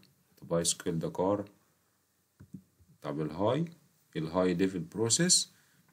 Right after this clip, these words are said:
تبقى اللي احنا قلنا ايه؟ سين اندرستاندينج، بيبقى فيه حاجات كتير في الصورة،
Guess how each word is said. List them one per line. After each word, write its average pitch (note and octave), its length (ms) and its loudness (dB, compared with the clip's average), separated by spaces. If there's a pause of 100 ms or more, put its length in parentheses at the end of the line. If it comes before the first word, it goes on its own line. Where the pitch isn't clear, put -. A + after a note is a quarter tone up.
(120)
تبقى F#2 260 4
اللي F2+ 220 0
احنا G2 160 0
قلنا G2 240 4
ايه؟ G2 360 4 (160)
سين A#2+ 280 -4
اندرستاندينج، F2 720 0
بيبقى D#2+ 180 0
فيه G#2 240 -2
حاجات F2 260 -4
كتير - 240 -4
في - 120 -10
الصورة، - 420 0